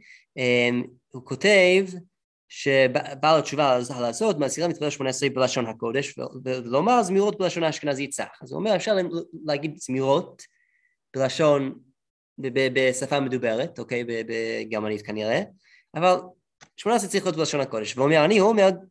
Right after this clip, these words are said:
גם, כי אין רעש כל כך באמירת שירות ותהילות בלועזית, אוקיי? אבל מ-, מ-, אבל, אה, ממה נפשך, אם לא יבין דברי קריאת שמע ו-, ויח ושמונה עשרה כלל, מה איתם לא יצוו על כך, על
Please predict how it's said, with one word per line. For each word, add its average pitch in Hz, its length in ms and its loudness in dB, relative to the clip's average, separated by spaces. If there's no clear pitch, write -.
גם, 240 320 6
כי 285 120 -4
אין 285 120 2
רעש 233 320 0
כל 208 240 0
כך 190 220 0
באמירת 165 680 0
שירות 151 580 0
ותהילות 135 760 0
בלועזית, 107 680 -6
אוקיי? 156 320 -12
אבל 175 260 0
מ-, 180 400 -4
מ-, - 40 -10
אבל, 151 540 0
אה, 139 540 2
ממה 190 120 4
נפשך, 185 260 0
אם 147 40 0
לא 175 60 0
יבין 170 200 0
דברי 151 180 -4
קריאת 156 260 -4
שמע 156 140 -4
ו-, 131 220 -8
ויח 127 200 -4
ושמונה 131 420 0
עשרה 175 220 -2
כלל, 226 400 2
מה 151 80 -2
איתם 170 200 2
לא 202 100 2
יצוו 226 320 2
על 262 120 4
כך, 226 240 0
על 170 100 -4